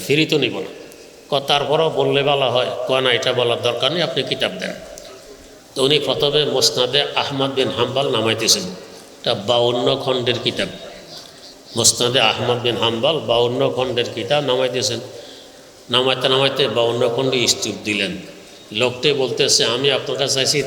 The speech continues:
তিন কিতাব, আপনি এত কিতাব নামাচ্ছেন কি জন্য?" কন, "এটা তো এক কিতাব না মাত্র নামাইলাম।"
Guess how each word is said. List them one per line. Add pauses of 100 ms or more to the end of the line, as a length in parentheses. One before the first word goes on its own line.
(100)
তিন
কিতাব, (300)
আপনি
এত
কিতাব
নামাচ্ছেন
কি
জন্য?" (500)
কন,
"এটা
তো
এক
কিতাব
না
মাত্র
নামাইলাম।"